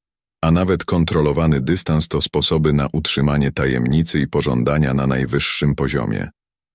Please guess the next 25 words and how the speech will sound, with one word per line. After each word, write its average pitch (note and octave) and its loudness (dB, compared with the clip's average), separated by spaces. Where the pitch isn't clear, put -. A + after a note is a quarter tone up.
Po D2 0
opanowaniu D#2+ 2
tej C#2+ 0
techniki D#2+ 0
stajesz D2 0
się - -2
kimś, C#2+ -2
kto - 0
nie D#2 4
potrzebuje D2 0
słów, D#2 0
aby C2+ -2
uwieść. C2+ -2
Twoja D2 0
obecność D2 -2
i D2 -2
ruchy D#2 0
mówią D2 2
same C#2 0
za C2+ -2
siebie. B1+ -2
Cisza D#2 0
we C#2+ 0
właściwym C#2 0
czasie. A#1+ -2